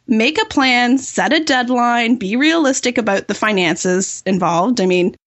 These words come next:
hey, if you have a baby, your baby needs diapers. That's gotta come first. But at a certain point, you're gonna have to say, "Okay, I am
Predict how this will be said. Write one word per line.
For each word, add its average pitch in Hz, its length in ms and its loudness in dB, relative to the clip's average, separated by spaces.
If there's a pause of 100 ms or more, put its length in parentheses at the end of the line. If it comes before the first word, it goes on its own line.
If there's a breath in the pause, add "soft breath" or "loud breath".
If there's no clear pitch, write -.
hey, 240 300 0
if - 180 -2
you 240 120 2
have 254 100 2
a 233 40 2
baby, 196 360 0
your 185 240 0
baby 285 240 2
needs 190 240 0
diapers. - 480 -4
That's 214 220 -2
gotta 320 160 -2
come 185 220 -2
first. - 500 -4
But 190 200 -2 (300)
at 220 80 2
a 247 40 0
certain 311 360 2
point, 240 240 0
you're 220 80 2
gonna 220 160 0
have 233 220 -2
to 226 80 -2
say, 190 220 -2
"Okay, 214 320 -2
I 214 160 0
am 233 200 -2